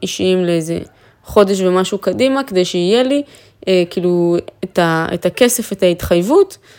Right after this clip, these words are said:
ואני פשוט הולכת. למה? כי זה חובה.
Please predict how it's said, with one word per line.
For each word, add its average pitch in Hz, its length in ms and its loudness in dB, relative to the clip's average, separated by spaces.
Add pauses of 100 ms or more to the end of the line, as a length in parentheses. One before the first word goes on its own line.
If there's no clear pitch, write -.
(280)
ואני 254 340 2
פשוט 220 320 -4
הולכת. 180 600 0
למה? 294 560 -2
כי 226 100 -6
זה 202 120 0
חובה. 160 360 -2